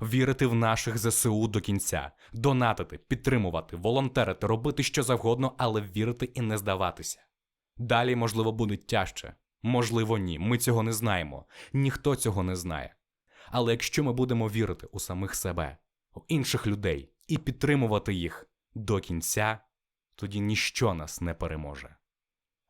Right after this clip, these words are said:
А ми обов'язково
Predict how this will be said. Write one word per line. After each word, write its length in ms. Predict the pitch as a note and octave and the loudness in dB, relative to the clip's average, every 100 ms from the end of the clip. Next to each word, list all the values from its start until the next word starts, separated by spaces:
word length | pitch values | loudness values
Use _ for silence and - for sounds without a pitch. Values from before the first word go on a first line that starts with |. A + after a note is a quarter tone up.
| - G#2+ | -4 -2
А 60 | |
ми 400 | F2 A2+ C3+ C#3+ - _ _ _ _ _ | 0 2 2 0 -12 _ _ _ _ _
обов'язково 920 | F3+ A2 E2+ D#2+ - A#2 F#2+ F2 D#2+ | -2 0 -2 -4 -2 0 0 -2 -6